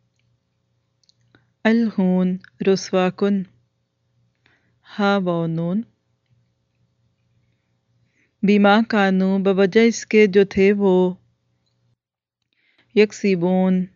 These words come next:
وہ کمائی کرتے، وَنَجَّيْنَا، اور نجات دی ہم نے ان لوگوں کو، آمنو، جو ایمان لائے،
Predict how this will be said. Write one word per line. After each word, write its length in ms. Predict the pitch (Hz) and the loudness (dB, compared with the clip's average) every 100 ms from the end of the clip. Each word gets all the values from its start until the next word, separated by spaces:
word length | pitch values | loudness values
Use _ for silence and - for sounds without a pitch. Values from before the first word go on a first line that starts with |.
| _ | _
وہ 160 | 190 208 | -4 -2
کمائی 380 | 202 190 185 180 | -2 -2 -2 -2
کرتے، 480 | - 175 156 180 185 - _ _ _ _ _ _ _ _ _ _ _ | -4 -8 -6 -4 -4 -6 _ _ _ _ _ _ _ _ _ _ _
وَنَجَّيْنَا، 840 | 214 208 220 214 - 208 190 180 180 180 196 | 0 2 2 0 0 2 2 0 -2 -4 -6
اور 120 | 202 196 | -4 -2
نجات 460 | 208 196 202 202 202 | -2 0 0 0 0
دی 80 | 202 185 | -4 -2
ہم 120 | 196 202 | -2 -2
نے 80 | 202 196 | 0 -2
ان 100 | 185 | -2
لوگوں 340 | 180 170 185 196 | -2 -2 -4 -6
کو، 200 | 190 190 180 185 - _ _ _ _ _ _ _ _ _ _ _ 208 | -4 -4 -2 -6 -12 _ _ _ _ _ _ _ _ _ _ _ 0
آمنو، 560 | 220 226 220 196 190 196 | 2 2 2 0 0 -2
جو 140 | 185 190 190 | -2 -2 -2
ایمان 300 | 185 185 185 | -4 -2 -2
لائے، 420 | 180 170 175 | -2 -2 -2